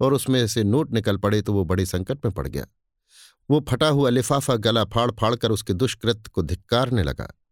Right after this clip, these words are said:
उसकी दशा उस शिकारी की सी हो गई जो चिड़ियों का शिकार करने जाए और अनजान में किसी आदमी पर निशाना मार दे।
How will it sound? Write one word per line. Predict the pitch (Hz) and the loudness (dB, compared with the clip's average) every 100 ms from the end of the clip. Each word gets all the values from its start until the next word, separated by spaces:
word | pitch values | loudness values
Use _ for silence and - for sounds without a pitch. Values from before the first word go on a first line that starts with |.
| _ _ _ _ 147 | _ _ _ _ -4
उसकी | 135 143 | 0 2
दशा | 123 113 117 107 - _ _ | 2 2 0 -2 -8 _ _
उस | 165 147 - _ | -2 0 -2 _
शिकारी | - 127 123 117 127 | -2 0 2 2 2
की | 131 135 | 0 -2
सी | 117 | 0
हो | 92 117 | 0 2
गई | 113 90 - _ _ | 2 0 -6 _ _
जो | 131 | -2
चिड़ियों | 120 143 147 151 123 | 0 2 2 2 0
का | 110 | -2
शिकार | - 110 123 117 | -4 -2 -2 0
करने | 107 101 95 | 0 0 0
जाए | 117 110 | 0 2
और | 95 87 | 2 0
अनजान | - 104 101 113 113 | 0 0 2 2 2
में | 95 | 0
किसी | 95 92 98 | -2 -2 0
आदमी | 82 78 82 | 0 0 -4
पर | 78 | -4
निशाना | 73 80 110 120 | -4 -4 -2 -2
मार | 95 67 55 | -2 -4 -6
दे। | 53 | -12